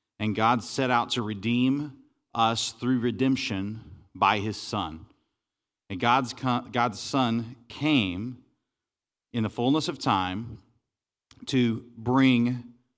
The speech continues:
redemption to us and fellowship for us as his people, but conversely, eternal separation remains for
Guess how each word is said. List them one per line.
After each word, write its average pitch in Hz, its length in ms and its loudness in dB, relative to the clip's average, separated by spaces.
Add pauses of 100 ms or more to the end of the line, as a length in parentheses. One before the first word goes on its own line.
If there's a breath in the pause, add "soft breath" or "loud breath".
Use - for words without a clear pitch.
(240)
redemption 110 720 2
to - 200 -6
us 98 480 -8
and 98 180 -8
fellowship 143 760 -2
for - 240 -10
us 98 460 -8 (280)
as 131 320 0
his 147 200 -10
people, 110 640 -10 (1400)
but 107 100 -8
conversely, 110 1040 -2 (1800)
eternal 135 380 0
separation 123 640 0
remains 98 580 -4
for 92 560 -6